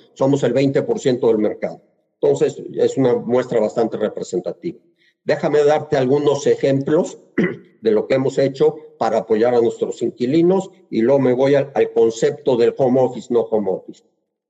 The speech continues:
Eh, dentro de los grandes edificios de, de reforma que tenemos,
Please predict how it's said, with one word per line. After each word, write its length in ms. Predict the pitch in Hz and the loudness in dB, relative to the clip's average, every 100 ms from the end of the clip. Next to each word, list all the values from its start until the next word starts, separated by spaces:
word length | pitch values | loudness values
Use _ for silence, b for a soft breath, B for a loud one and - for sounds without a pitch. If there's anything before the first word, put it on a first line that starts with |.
| _ - | _ 0
Eh, 920 | 113 110 113 110 - - - _ _ | 2 4 4 4 0 -4 -20 _ _
dentro 440 | - 156 180 175 160 | -2 0 0 2 2
de 140 | 143 | 2
los 200 | 131 - | 0 0
grandes 380 | 147 156 151 147 | 0 0 0 0
edificios 680 | 120 113 - 139 139 123 - | -2 -4 -6 -4 -2 -2 -2
de, 320 | 104 98 92 - - | -4 -4 -6 -10 -4
de 80 | 107 | -4
reforma 480 | 104 135 123 131 | -2 -2 0 0
que 100 | 123 | -2
tenemos, 640 | - 107 110 151 165 - | -4 -2 0 2 0 -2